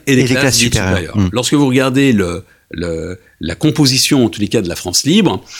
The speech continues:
Speaker 1: euh, la jeunesse des écoles, quand on parle de jeunesse des écoles, on pense à la jeunesse des grandes écoles, eh bien, elle est, euh, surreprésentée. Et lorsque vous regardez, euh, aussi, euh,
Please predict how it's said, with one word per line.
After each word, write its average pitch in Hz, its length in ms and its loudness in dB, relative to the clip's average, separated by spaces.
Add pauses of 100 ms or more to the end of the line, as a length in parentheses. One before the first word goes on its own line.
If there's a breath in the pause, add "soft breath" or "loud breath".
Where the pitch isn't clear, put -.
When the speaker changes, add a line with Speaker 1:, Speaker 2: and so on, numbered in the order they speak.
(340 loud breath)
Speaker 1:
euh, 87 120 -4 (220 soft breath)
la 95 140 -2
jeunesse 113 400 2
des 101 180 0
écoles, 160 540 2 (460)
quand 92 180 -6
on 95 80 -6
parle 107 140 -2
de 92 60 -6
jeunesse 95 280 -2
des 87 120 -6
écoles, 104 280 -2
on 85 160 -8
pense - 280 -4
à - 60 -12 (200)
la 90 60 -10
jeunesse 101 320 -2
des 85 120 -12
grandes 127 380 2
écoles, 143 440 0 (320 soft breath)
eh - 80 -4
bien, 127 180 4
elle 104 140 0
est, 117 240 0
euh, 95 100 -4
surreprésentée. 98 960 -2 (380 loud breath)
Et 113 80 -2
lorsque 180 280 0
vous 143 160 2
regardez, 123 640 2
euh, 87 320 -4
aussi, 131 580 2
euh, 95 100 -2